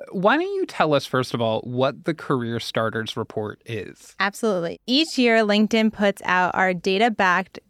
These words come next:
Speaker 2: guide to kickstarting your career, which highlights the fastest growing jobs, industries, and regions to launch your professional journey.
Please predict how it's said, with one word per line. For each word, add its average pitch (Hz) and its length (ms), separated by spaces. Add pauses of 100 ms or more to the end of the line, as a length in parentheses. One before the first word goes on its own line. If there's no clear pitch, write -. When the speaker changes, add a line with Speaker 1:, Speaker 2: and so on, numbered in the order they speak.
(120)
Speaker 2:
guide 190 340
to 240 80
kickstarting 202 440
your 196 120
career, 180 440 (380)
which 240 180
highlights 226 540
the 226 140
fastest 202 420
growing 190 320
jobs, 220 560
industries, 208 640
and 202 220
regions 180 500
to 208 140
launch 185 420
your 190 80
professional 180 520
journey. 170 420